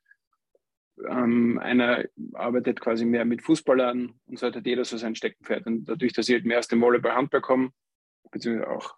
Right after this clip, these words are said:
also mit Ball habe ich so ziemlich jeden Sport schon betrieben, den es gibt. Also ich habe so ziemlich jede Möglichkeit genutzt, um nicht in die Schule gehen zu müssen.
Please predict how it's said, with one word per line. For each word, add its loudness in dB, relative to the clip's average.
also -4
mit -2
Ball 4
habe 4
ich -2
so -6
ziemlich -2
jeden -2
Sport -4
schon -4
betrieben, -6
den -10
es -14
gibt. -4
Also -8
ich -2
habe -12
so -8
ziemlich -2
jede 4
Möglichkeit 2
genutzt, -4
um -4
nicht -6
in -6
die -10
Schule -2
gehen -8
zu -8
müssen. -12